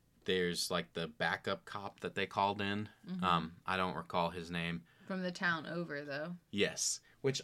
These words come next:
Speaker 1: I think it's weird that she called for backup, because this is, like, a routine thing they do. Do they do this all the time? You know, it kinda brings up the question, how often do they have to feed them?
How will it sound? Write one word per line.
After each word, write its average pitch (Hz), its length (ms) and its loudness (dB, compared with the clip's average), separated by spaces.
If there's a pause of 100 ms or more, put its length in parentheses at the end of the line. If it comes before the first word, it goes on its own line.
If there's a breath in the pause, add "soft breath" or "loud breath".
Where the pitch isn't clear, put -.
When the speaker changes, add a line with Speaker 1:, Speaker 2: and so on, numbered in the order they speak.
Speaker 1:
I 151 80 4
think 233 200 4
it's - 180 -4
weird 135 300 2
that 107 120 2
she 110 240 -2
called 127 400 0
for 107 160 -2
backup, 117 580 2
because 110 400 0
this 160 200 0
is, 226 120 -2
like, 98 160 -4
a 92 60 -4
routine 98 480 -2
thing 120 240 -2
they 82 120 -2
do. 78 260 -8 (100)
Do 101 80 -4
they 113 140 2
do 175 180 2
this 151 180 -2
all 135 140 0
the 98 80 -8
time? 139 560 -2
You 110 80 -4
know, 98 260 -2 (580 soft breath)
it 113 100 -4
kinda 131 200 2
brings 117 220 2
up 117 120 2
the - 60 -12
question, 110 360 0
how 123 180 2
often 110 280 2
do 101 60 -2
they 95 120 2
have 92 140 0
to 95 60 -10
feed 107 300 -6
them? 127 320 -2